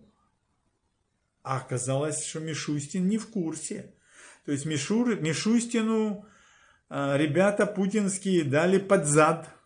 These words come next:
что ты там под ногами не путайся, куда, э, так сказать, самому императору ездить. Знай свое, Мишустин, место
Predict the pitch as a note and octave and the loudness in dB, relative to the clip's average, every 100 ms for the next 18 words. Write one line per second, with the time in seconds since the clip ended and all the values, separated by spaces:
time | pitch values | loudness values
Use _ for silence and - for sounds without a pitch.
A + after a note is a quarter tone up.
0 | _ _ _ _ _ _ - C3+ - G3 | _ _ _ _ _ _ -14 -6 -4 0
1 | G3 F3 E3 D3+ D3+ D3 F#3+ F#3 F3 D3 | 0 0 0 0 2 2 4 4 2 0
2 | A#3+ A3+ E3+ C3+ C#3 A#2+ - - - _ | -2 2 2 2 -2 -4 -8 -20 -20 _
3 | _ D3 E3 D3+ A#2 - - _ _ _ | _ 2 6 6 4 -4 -20 _ _ _
4 | _ _ _ - C3+ B2+ - D#3+ - - | _ _ _ -18 -12 -12 0 2 2 0
5 | D3 C#3+ C#3 - D#3 D#3 E3 D#3+ D3+ D#3+ | 2 4 2 2 -2 0 0 0 0 0
6 | D#3 C#3 E3+ E3+ C3 B2+ B2 C3 D3+ C3 | 2 6 8 8 6 2 2 2 4 4
7 | F#2+ G#2+ G#2+ - _ _ _ _ _ _ | 2 -6 -14 -20 _ _ _ _ _ _
8 | _ _ _ _ _ B2+ C3 G#3+ A#3 A3+ | _ _ _ _ _ -4 2 4 4 4
9 | G3 G#3 G3 F#3+ - A3 G3 G3+ F#3 F#3 | 4 6 6 4 4 2 2 2 4 6
10 | G#3 F3+ - B2 B2 - | 6 4 2 0 0 -8